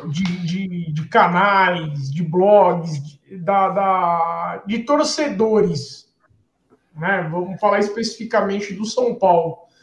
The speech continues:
Isso, de alguma maneira, eu acho que tá, não sei se a palavra é revolucionando, mas isso tá mudando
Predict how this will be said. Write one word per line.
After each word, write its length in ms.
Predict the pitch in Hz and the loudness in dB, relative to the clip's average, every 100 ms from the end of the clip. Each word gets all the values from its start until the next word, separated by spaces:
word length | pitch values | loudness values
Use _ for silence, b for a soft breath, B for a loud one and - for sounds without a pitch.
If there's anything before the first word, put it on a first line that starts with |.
| _ _ _ | _ _ _
Isso, 320 | 359 381 - 262 | 4 4 4 4
de 60 | |
alguma 320 | 262 262 277 | 6 6 6
maneira, 800 | 254 202 170 214 247 165 156 - - | 8 6 6 6 8 6 2 -6 -2
eu 220 | 196 214 | 6 6
acho 280 | 214 - - | 6 2 0
que 60 | |
tá, 720 | 233 220 208 190 170 156 147 - - | 6 8 8 6 4 2 -4 -14 -18
não 100 | - | -12
sei 180 | 285 | -8
se 120 | 285 262 | -4 -2
a 60 | |
palavra 400 | 240 214 214 214 | 2 4 6 6
é 20 | |
revolucionando, 1160 | 196 202 214 220 208 254 208 185 190 185 160 - _ _ - | 4 2 0 -2 -2 2 2 2 0 -2 -6 -10 _ _ 0
mas 200 | 233 247 | 4 4
isso 220 | 247 - | 2 2
tá 100 | 277 | 2
mudando 920 | 294 311 214 240 262 254 202 175 - | 2 0 6 8 8 2 -2 -4 -6